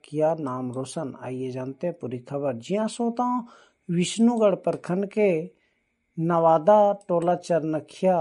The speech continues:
निवासी स्वर्गीय राजू राणा, उनकी माता सुमित्रा देवी के पुत्र रंजीत कुमार राणा ने काफ़ी मशक्क़त और कड़ी मेहनत लगन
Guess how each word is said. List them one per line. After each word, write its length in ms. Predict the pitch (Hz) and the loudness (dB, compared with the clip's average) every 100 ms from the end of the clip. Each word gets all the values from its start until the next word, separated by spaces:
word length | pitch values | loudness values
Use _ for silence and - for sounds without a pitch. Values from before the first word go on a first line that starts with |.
| 147 180 _ _ - | 0 -6 _ _ -8
निवासी 880 | 160 170 165 156 - 202 170 185 - _ _ | -4 0 0 -2 -2 -4 -4 -8 -14 _ _
स्वर्गीय 520 | - 185 180 175 214 | -2 0 0 2 2
राजू 440 | 185 165 160 165 214 | 4 4 2 2 2
राणा, 400 | 196 180 175 175 160 160 - _ _ _ _ _ | 2 2 -2 -4 -8 -12 -18 _ _ _ _ _
उनकी 280 | 185 160 180 | -8 -4 -2
माता 440 | 175 170 160 - 180 | 0 0 -2 0 0
सुमित्रा 580 | - 175 170 151 185 202 | 0 -2 -2 -2 0 0
देवी 340 | 180 175 180 | 0 -2 -4
के 180 | 175 175 - | -4 -6 -4
पुत्र 500 | 208 202 - 143 117 139 | -4 -4 -6 -6 -4 -2
रंजीत 420 | 156 156 208 - | -2 -2 -6 -6
कुमार 380 | - 170 156 143 | -6 -4 -4 -2
राणा 340 | 156 165 175 151 170 - _ _ _ | -2 -2 -4 -8 -16 -20 _ _ _
ने 320 | 175 202 226 190 135 - _ _ - | 0 2 2 0 -4 -16 _ _ 0
काफ़ी 360 | 185 254 226 226 190 | 0 0 -2 0 -2
मशक्क़त 680 | 147 156 - 180 - 208 202 | -4 -4 -4 -6 -2 -2 -2
और 100 | 180 - | -4 -2
कड़ी 300 | 180 190 196 | -2 0 -2
मेहनत 640 | 160 139 147 175 190 185 | -2 -4 -2 -4 -4 -6
लगन 400 | 147 147 147 185 | -6 -4 -2 -2